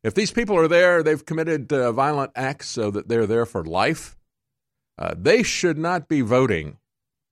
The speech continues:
about what kind of, uh, society we're gonna live in. Do you really want Charles Manson voting on what kind of society we're gonna live in? <laughs> No? No? Uh, this, this is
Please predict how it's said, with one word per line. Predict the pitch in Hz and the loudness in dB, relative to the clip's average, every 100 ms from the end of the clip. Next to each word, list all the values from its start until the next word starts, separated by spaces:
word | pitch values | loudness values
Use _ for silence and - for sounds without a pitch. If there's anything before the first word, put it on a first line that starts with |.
| _ _ _ _ | _ _ _ _
about | 98 107 98 | 0 0 2
what | 117 - | 0 -2
kind | - 117 110 98 | -4 -2 -2 -2
of, | 90 85 80 | -4 -6 -6
uh, | 82 | -8
society | - 110 127 117 92 | -8 -4 0 0 0
we're | 87 | -4
gonna | 87 80 | -6 -8
live | 82 | -10
in. | 73 | -10
Do | 80 | -6
you | |
really | 95 123 | -2 0
want | 120 127 - | 0 -2 -4
Charles | - 120 98 | -2 -2 -2
Manson | 95 113 - 127 | -2 -4 -6 -6
voting | 98 110 120 | -4 -4 -4
on | 107 | -6
what | 107 - | -6 -6
kind | 127 | -8
of | 107 | -8
society | 101 107 104 131 | -8 -4 -4 -4
we're | 127 | -8
gonna | 135 | -6
live | 143 | -8
in? | 175 233 _ _ _ _ | -8 -12 _ _ _ _
<laughs> | 180 - - - - - _ _ _ _ _ _ _ _ _ _ _ _ | -8 -6 -8 -10 -16 -20 _ _ _ _ _ _ _ _ _ _ _ _
No? | 127 135 160 151 _ _ _ _ _ | 0 2 2 -2 _ _ _ _ _
No? | 113 113 123 107 - | -8 -6 -8 -10 -4
Uh, | 113 120 117 107 | 0 2 2 0
this, | - 151 | -2 -2
this | 165 147 208 | 0 2 4
is | 196 160 - | 4 2 -2